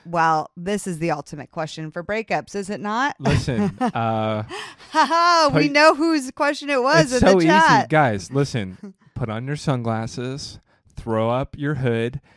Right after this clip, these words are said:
Speaker 2: and tighten it with the drawstrings and just walk out of the room, okay?
Speaker 1: <laughs>
Speaker 2: Every time you see him,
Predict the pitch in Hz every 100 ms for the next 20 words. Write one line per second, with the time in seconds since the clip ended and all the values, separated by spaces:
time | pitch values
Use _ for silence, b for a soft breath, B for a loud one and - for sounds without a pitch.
0 | b _ 117 107 104 92 - 113 120 143
1 | 135 127 123 117 120 117 104 101 - 104
2 | 107 - 113 104 104 101 92 95 98 95
3 | 107 104 98 95 92 90 - 104 139 104
4 | 185 110 117 131 123 120 120 110 - 123
5 | 110 98 98